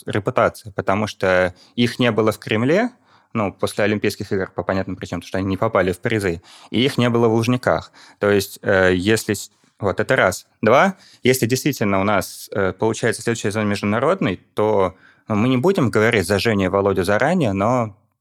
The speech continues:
скорее всего, их там не будет. И, ну, говорят, что не в-, закончат карьеру, не факт, что это случится, но,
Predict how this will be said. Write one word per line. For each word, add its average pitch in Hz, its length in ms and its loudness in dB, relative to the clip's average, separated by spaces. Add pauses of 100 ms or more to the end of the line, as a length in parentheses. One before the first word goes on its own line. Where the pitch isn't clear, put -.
(300)
скорее 107 360 -2
всего, 107 260 0
их 101 120 0
там 104 180 0
не 104 100 0
будет. 87 360 -6
И, 98 60 0
ну, 95 240 -2
говорят, 117 440 0
что - 160 -8
не 90 160 -2
в-, 87 80 -16 (160)
закончат 98 420 -4
карьеру, 147 400 0
не 104 140 0
факт, 101 260 0
что - 140 -10
это - 80 -10
случится, 120 540 -6
но, 131 260 -2